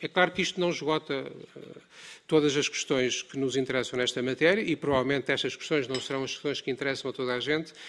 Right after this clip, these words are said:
mas a minha intenção nesta intervenção era deixar um pouco algumas das interrogações que nos levaram a participar no processo de construir esta conferência para ouvirmos contribuições para o nosso trabalho sobre estas matérias. Muito obrigado.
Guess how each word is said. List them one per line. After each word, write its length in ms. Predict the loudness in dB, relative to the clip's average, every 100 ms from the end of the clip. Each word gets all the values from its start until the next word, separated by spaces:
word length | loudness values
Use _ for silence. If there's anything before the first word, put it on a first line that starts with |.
| -12 -4
mas 140 | 0
a 60 | 2
minha 200 | 4 2
intenção 420 | 0 -4 -4 -4
nesta 280 | -4 -4 -6
intervenção 600 | -4 -6 -6 -6 -4 -2
era 240 | -2 -4
deixar 360 | -4 -2 -2 -2
um 80 |
pouco 320 | 0 0 0 0
algumas 360 | 0 0 0
das 200 | 0 -2
interrogações 800 | -4 -2 -2 -2 -2 -2 -2 -4 -10 -18 -20 -4
que 60 |
nos 180 | -2 0
levaram 400 | 0 0 0 0
a 40 | -2
participar 480 | -4 -4 0 2 2
no 100 | 0
processo 600 | -4 0 0 0 -6 -8
de 100 | -4
construir 800 | -2 -2 -2 -2 0 0 -4 -4
esta 280 | -4 -4 -4
conferência 500 | -6 -2 -4 -2 -4
para 160 | 0
ouvirmos 440 | 0 0 -2 -4 -4
contribuições 600 | -4 -4 -4 -2 -2 -4
para 160 | -2
o 20 |
nosso 200 | -2 -4
trabalho 340 | -6 -2 -2 -2 -10 -14 -14 -8
sobre 320 | -2 0 0
estas 240 | -2 -6
matérias. 480 | -10 -8 -8 -8 -12 -16
Muito 120 | _ -6
obrigado. 320 | -4 -4